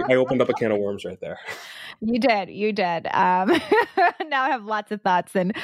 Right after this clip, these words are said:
Speaker 2: but anyways, uh, so how can our listeners connect with you?
Speaker 1: Uh, I am on Twitter and Instagram as Math Manfrey, M A T H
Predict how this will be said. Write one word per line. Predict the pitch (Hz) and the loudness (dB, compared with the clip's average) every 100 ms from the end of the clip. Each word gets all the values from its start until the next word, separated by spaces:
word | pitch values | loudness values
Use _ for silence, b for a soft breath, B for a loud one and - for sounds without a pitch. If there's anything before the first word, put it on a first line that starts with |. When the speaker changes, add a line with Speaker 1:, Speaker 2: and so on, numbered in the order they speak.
| B 415 - | B -10 0
Speaker 2:
but | 240 214 | 2 2
anyways, | - 294 311 285 302 - - | 0 2 4 4 2 -2 -2
uh, | 240 247 294 - | 2 2 0 0
so | 311 330 | 2 4
how | 320 370 | 2 2
can | 453 | 2
our | 415 381 | 2 2
listeners | 269 285 247 233 247 - | 0 -2 -2 -2 -2 -2
connect | 247 196 190 - | 2 2 0 -2
with | 180 | -2
you? | 156 95 254 - _ _ _ _ _ _ - - | -2 0 -2 -4 _ _ _ _ _ _ -14 -6
Speaker 1:
Uh, | 113 113 113 | -2 0 2
I | 131 147 | 4 4
am | 139 151 139 | 4 4 4
on | 135 131 127 127 123 | 2 2 2 2 0
Twitter | - 190 190 185 175 135 | 4 6 8 6 4 4
and | 127 127 123 123 120 117 - | 4 6 4 4 0 -2 0
Instagram | 165 160 160 151 135 | 2 4 6 6 6
as | 120 117 | 4 4
Math | 113 120 139 143 - | 2 4 4 4 0
Manfrey, | 120 127 131 - 104 104 | 0 2 2 0 -2 -2
M | 123 | -2
A | 131 127 | 2 2
T | 123 - 120 - | 0 -2 -2 2
H | 151 160 - | 4 4 0